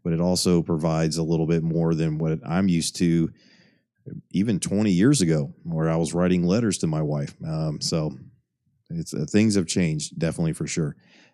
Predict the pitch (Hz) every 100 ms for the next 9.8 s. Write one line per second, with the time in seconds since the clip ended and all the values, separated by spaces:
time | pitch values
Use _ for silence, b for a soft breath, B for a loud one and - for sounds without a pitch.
0 | - 76 73 71 73 76 85 82 90 85
1 | 82 78 85 87 135 - 90 87 87 85
2 | 85 110 123 107 107 - _ _ _ _
3 | _ _ _ _ _ _ - - - 85
4 | 80 90 90 - 92 90 87 82 78 80
5 | 104 117 82 80 98 98 170 143 151 110
6 | 85 76 90 117 78 71 B B B B
7 | 78 76 76 76 - - - - 120 120
8 | 110 90 82 80 - 117 120 - 117 98
9 | 82 87 87 101 - 82 78